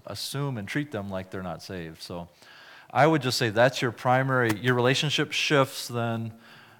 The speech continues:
from, "Okay, well, I'm not, I'm not gonna nitpick everything morally about them. I'm just gonna try to find ways to get to the gospel, um, and pray that God would open their eyes, 'cause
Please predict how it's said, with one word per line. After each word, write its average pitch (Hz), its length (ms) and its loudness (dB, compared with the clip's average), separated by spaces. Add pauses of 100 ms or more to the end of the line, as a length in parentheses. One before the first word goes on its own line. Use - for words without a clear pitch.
from, 113 720 2
"Okay, 113 300 -2
well, 104 160 0
I'm 104 160 2
not, 117 360 2 (300)
I'm 120 140 0
not 131 160 2
gonna 123 180 -2
nitpick 123 840 0 (960)
everything 131 720 2
morally 139 640 4
about 104 360 4
them. 104 280 -2
I'm 135 240 2
just 135 160 -2 (140)
gonna - 120 -2
try - 260 -2
to - 20 -6
find 104 380 -4
ways 98 380 -6
to - 80 -10
get 92 180 -10
to - 80 -16
the 85 100 -12
gospel, 85 580 -10 (1040)
um, 80 480 -12 (920)
and 101 200 -6
pray 98 340 -4
that 87 200 -10
God 90 240 -4
would 85 120 -12
open 90 280 -10
their 85 160 -10
eyes, 82 340 -12
'cause - 300 -16